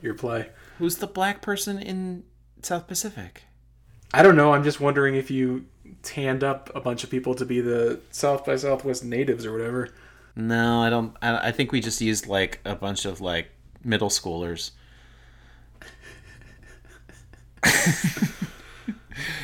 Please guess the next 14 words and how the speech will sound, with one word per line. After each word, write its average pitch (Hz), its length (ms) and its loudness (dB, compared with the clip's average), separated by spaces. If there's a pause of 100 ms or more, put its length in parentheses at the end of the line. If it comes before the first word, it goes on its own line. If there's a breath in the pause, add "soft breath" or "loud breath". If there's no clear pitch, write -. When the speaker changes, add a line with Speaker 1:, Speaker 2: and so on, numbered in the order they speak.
(160 loud breath)
Speaker 2:
The 143 100 8
cr-, 185 260 4
the 131 140 4
cast, 143 600 8
like, 110 240 0
the, 107 300 2 (840)
the, 87 60 -14
um, 87 300 -10
what 95 160 -6
is 87 100 -10
it 80 120 -12
called? 85 420 -6 (180)
The - 80 -12
party? 127 640 -8